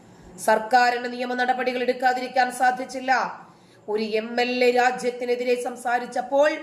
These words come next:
മുഖ്യമന്ത്രി ഇടപെട്ടിരിക്കുന്നു, ഹിമന്ത ബിശ്വ ശർമ്മ ഉത്തരാഖണ്ഡ്. ഉടനെ തന്നെ അയാളെ പൊക്കിയിരിക്കുന്നു. ഇതുപോലെ ഒരു ഭീകരനായ മലയാളി തീവ്രവാദി ഈ രാജ്യത്തിനകത്തിരുന്നിട്ട് ഈ രാജ്യത്തിനെതിരെ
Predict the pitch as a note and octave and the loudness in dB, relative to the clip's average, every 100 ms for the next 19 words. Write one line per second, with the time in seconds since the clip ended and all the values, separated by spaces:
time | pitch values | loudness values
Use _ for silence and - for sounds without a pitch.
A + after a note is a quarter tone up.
0 | - - _ G3+ A3+ - - C#4+ D4 C#4+ | -12 -20 _ -10 -10 -10 -4 0 0 -2
1 | D4 C#4+ C#4+ C#4+ C#4+ C#4+ C#4 C#4+ C4 B3 | -2 0 2 2 0 -2 -6 -6 -6 -4
2 | A3+ A#3 B3 B3 B3 A#3 A3+ A#3+ A3+ A#3 | -4 -6 -4 0 2 0 -4 -8 -8 -6
3 | A3 A3+ A3 A3+ G#3+ G3+ - - _ _ | -6 -4 -6 -4 -6 -6 -10 -20 _ _
4 | _ _ _ - _ _ _ _ _ G3 | _ _ _ -20 _ _ _ _ _ -2
5 | A3 B3 B3 A#3+ B3 B3 B3 B3 B3 B3 | 2 2 2 0 2 4 4 2 0 -6
6 | B3 B3+ B3 B3 A#3 F#3+ - - - G3+ | -8 -8 -8 -6 -8 -8 -12 -20 -16 -8
7 | G#3 A#3+ A#3+ A#3 A#3 A#3+ A#3 A3+ A#3 - | -2 0 4 4 6 4 4 2 -2 -6
8 | A#3+ B3+ A3 A#3 A#3 A#3 A#3 A3+ A3+ A#3 | -10 -8 -2 0 0 0 0 2 -2 -4
9 | A3 A3+ A#3 A#3 A#3 A#3 - A#3 A3 A3 | -4 0 0 0 -2 -8 -10 -10 -8 -6
10 | A#3 A#3 C4+ D4 - - _ - G#3+ A#3 | -6 -6 -6 -8 -10 -20 _ -14 -6 -2
11 | B3 A3+ A#3 B3+ G3 A3+ B3 - A#3+ A#3 | 0 4 4 4 0 -6 -6 -6 -10 -6
12 | A3+ A3+ A3+ A#3 G#3+ G#3 F3+ F#3 F3 - | -4 -4 -6 -8 -8 -10 -10 -10 -12 -16
13 | _ _ _ - A3 A#3 A3+ A3 A3+ F#3 | _ _ _ -12 -6 -4 2 4 2 0
14 | A#3+ A#3+ A#3+ A#3+ A#3+ A#3+ B3 | -4 -2 -4 -2 0 0 2